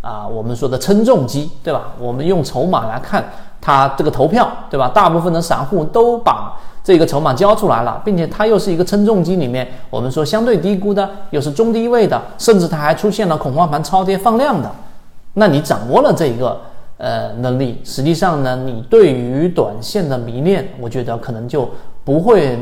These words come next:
那么强，甚至于你做着做着，中线开始盈利之后，再慢慢的锻炼自己的短线能力，我觉得这是一条比较好的一条路径。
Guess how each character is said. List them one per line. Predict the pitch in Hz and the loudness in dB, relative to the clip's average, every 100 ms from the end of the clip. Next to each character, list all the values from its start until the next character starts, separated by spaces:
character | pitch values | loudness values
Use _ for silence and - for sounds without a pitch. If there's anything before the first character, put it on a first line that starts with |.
| 139 | -2
那 | 208 220 | 0 0
么 | 120 | -2
强， | - 107 - - - | -4 -8 -8 -10 -10
甚 | - 226 180 | 2 4 6
至 | 156 131 | 4 2
于 | |
你 | 131 | 0
做 | 113 226 202 | 2 4 4
着 | 131 | 4
做 | 151 | 2
着， | 127 120 - - | 0 -4 -6 -4
中 | - 208 | 2 4
线 | 208 180 | 4 0
开 | 147 | -2
始 | 131 | -4
盈 | 120 131 | -4 -4
利 | 147 | -4
之 | 135 | -4
后， | 135 | -4
再 | 117 | 0
慢 | 226 226 | 2 4
慢 | 180 135 | 2 0
的 | 117 | -2
锻 | - 151 | 0 0
炼 | 139 | 0
自 | 120 131 | -2 -2
己 | 120 | -2
的 | 120 | -4
短 | 107 - | -6 -6
线 | 123 139 | -4 -4
能 | 113 117 | -2 -2
力， | 135 - - - | -4 -4 -8 -4
我 | 131 | 0
觉 | 135 | 2
得 | 160 | 4
这 | 208 | 2
是 | - | 2
一 | 139 | -2
条 | 127 131 110 117 - | -2 -2 -2 -2 -4
比 | 123 | -6
较 | 113 139 | -4 -2
好 | - 120 - | -2 -4 -6
的 | - 117 | -8 -2
一 | 120 | -2
条 | 117 117 | -2 -6
路 | 117 135 | -2 -2
径。 | 117 120 | -2 -4